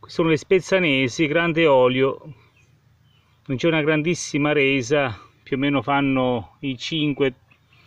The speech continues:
litri a tomolo, ecco. Volendo, se le porti più avanti, possono arrivare anche agli otto litri.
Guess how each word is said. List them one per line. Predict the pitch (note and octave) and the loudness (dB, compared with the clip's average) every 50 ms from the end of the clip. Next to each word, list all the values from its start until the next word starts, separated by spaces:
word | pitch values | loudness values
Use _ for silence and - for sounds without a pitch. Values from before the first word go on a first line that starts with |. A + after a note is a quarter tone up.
| _ - _ | _ -20 _
litri | - D3+ D#3+ D#3+ C#3+ C#3+ D3 | -8 -6 -6 -6 -4 -2 -2
a | C#3 B2+ | -2 -2
tomolo, | - - B2 A#2 A2 G#2 G#2+ G#2 G#2 | 0 0 0 0 0 0 -2 -2 -2
ecco. | G2+ F#2+ - - - G#2+ G2+ - _ _ _ _ _ _ _ _ _ _ _ _ _ _ _ _ _ _ _ _ _ _ _ _ _ _ _ _ _ _ _ _ _ _ _ _ _ _ _ _ _ - | -2 -4 -6 -8 -8 -8 -8 -10 _ _ _ _ _ _ _ _ _ _ _ _ _ _ _ _ _ _ _ _ _ _ _ _ _ _ _ _ _ _ _ _ _ _ _ _ _ _ _ _ _ -2
Volendo, | D#3 F3 G3 G3+ F3+ E3+ | 0 2 2 2 2 2
se | C3+ D3+ | 2 2
le | D3+ D#3 D#3 C#3+ | 2 2 0 -2
porti | - _ - F#3 F#3 E3+ - - D#3 C3 | -2 _ 2 2 2 2 0 -4 -6 -6
più | - C#3+ D#3+ | -2 0 2
avanti, | D#3+ D#3 D3+ C#3+ C#3 C#3 C3+ B2 C3 | 2 4 2 2 2 0 -2 -4 -4
possono | B2+ C#3 A#2+ - C#3 C3+ | -4 -6 -6 -4 -4 -2
arrivare | C3 C3+ B2+ C3 B2+ | 0 2 2 2 2
anche | C3 C3 B2+ C3 | 0 -2 -2 -4
agli | A#2+ A#2 | -2 0
otto | B2 B2 B2+ A#2+ - _ - - B2 A#2 A2+ A2 G#2 - _ _ | 2 0 0 0 -4 _ -8 -4 -2 -2 -2 -2 -4 -8 _ _
litri. | - A#2 A2+ G#2 G2 - A2 G#2+ A2 G#2+ F#2+ | -18 -16 -14 -14 -16 -16 -14 -14 -14 -14 -14